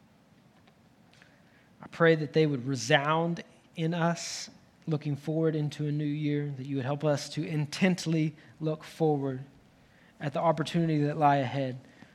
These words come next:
for us to glorify you as a church family, for us to glorify you in our homes, in our marriages, in our families, in our jobs,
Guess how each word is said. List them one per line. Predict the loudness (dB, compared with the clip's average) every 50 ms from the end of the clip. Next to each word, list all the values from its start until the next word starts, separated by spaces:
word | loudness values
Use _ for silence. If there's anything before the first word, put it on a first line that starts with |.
| _
for | -12 -10 -6 -2
us | -2 -2 -2 0
to | -4 -2
glorify | 2 4 6 6 6 6 4 4 4 6 6
you | 6 4 2 2 0 0
as | -2 -4 -6 -6
a | -8
church | -8 -6 -6 -6 -6 -8
family, | -10 -10 -10 -10 -10 -14 -18 -20 -20 -20 _ _ _ _ -20 _ _ _ _ _ _ _ _ _ _ _ _ _ -20 _ _
for | 4 6
us | 6 6 4
to | -2 -2
glorify | 2 4 6 8 8 8 8 8 8 8 8
you | 8 6 2 0 0
in | 0 0 0
our | 0 0 0
homes, | 0 2 4 6 6 6 4 2 0
in | -2 -4 -2
our | -2 -2
marriages, | -2 0 4 6 6 8 6 6 2 0 -2 -4 -4 -4
in | -4 -4 -4
our | -4 -4
families, | -6 -4 2 4 6 6 6 6 4 2 0 0 -2 -4 -8 -14 -16 -18 -20 -20 _ _ -20 _ _ _ -20 _ -20 _ _ _ _ -20 -20 _ _ _ _ _ _ _ _ _ _ _ _ _ _ -20 -20 _ _ _ _ _ _ -20 -20 -10 -4
in | -2 0
our | 0 0 -2 -4
jobs, | -6 0 4 6 6 8 8 6 6 4 0 -4 -8 -14 -16 -18 -20 -20